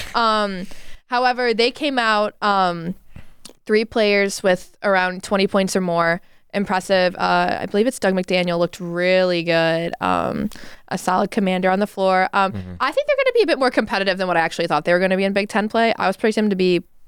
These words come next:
Speaker 2: pretty well at the bottom, but
Speaker 1: Yeah.
Speaker 2: honestly, this could be a team to upset some people towards the top, I think. At least just from this game. We'll see once they get into Big Ten play, but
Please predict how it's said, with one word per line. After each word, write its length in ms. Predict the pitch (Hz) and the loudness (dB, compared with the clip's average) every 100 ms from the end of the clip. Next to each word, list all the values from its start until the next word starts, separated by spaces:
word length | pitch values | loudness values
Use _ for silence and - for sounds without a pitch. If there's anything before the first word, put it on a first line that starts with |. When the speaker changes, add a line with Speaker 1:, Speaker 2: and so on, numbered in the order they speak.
| - - | -20 -8
Speaker 2:
pretty 280 | - 285 | -2 0
well 160 | 208 90 | 2 0
at 80 | - | -2
the 80 | - | -4
bottom, 640 | - 104 107 208 220 220 | -2 -2 0 0 0 -2
but 240 | - 95 - - | -2 -2 -4 -4
Speaker 1:
Yeah. 220 | 87 82 - | -4 -4 -2
Speaker 2:
honestly, 580 | 233 330 403 427 440 415 - - - - - | -2 -2 -2 0 0 -2 -10 -20 -20 -20 -14
this 360 | 208 220 330 - | -6 -2 -2 -4
could 160 | 466 | 0
be 120 | 415 | 2
a 60 | 415 | 2
team 320 | - 349 339 | 0 -4 -4
to 120 | 294 - | -4 -2
upset 560 | 208 202 - 196 196 | -2 -2 -4 -2 -2
some 200 | - 190 | -2 -4
people 600 | 180 190 - - - 208 - - | -2 -6 -2 0 0 -2 -6 -8
towards 280 | - 196 - | -2 -2 -2
the 60 | - | -6
top, 280 | - - - | -4 -6 -4
I 240 | 202 190 | -2 -2
think. 400 | 190 - - - - | -4 -8 -10 -12 -4
At 120 | 220 | -2
least 260 | 240 294 339 | 0 -2 -2
just 180 | 330 | -4
from 180 | - 277 | -2 -2
this 240 | 208 202 - | -2 -2 -2
game. 460 | 202 202 196 190 - - _ | 0 2 2 0 -6 -18 _
We'll 280 | 196 202 240 | -2 2 2
see 500 | - 247 233 226 226 | 2 0 0 2 2
once 240 | 208 196 208 | 2 0 0
they 80 | 202 | 0
get 120 | 196 | 0
into 180 | 196 196 | 0 0
Big 180 | 190 | -2
Ten 280 | - 185 185 | -2 -4 -4
play, 320 | - 175 170 | 0 2 2
but 520 | 180 175 175 175 170 | 0 0 2 2 0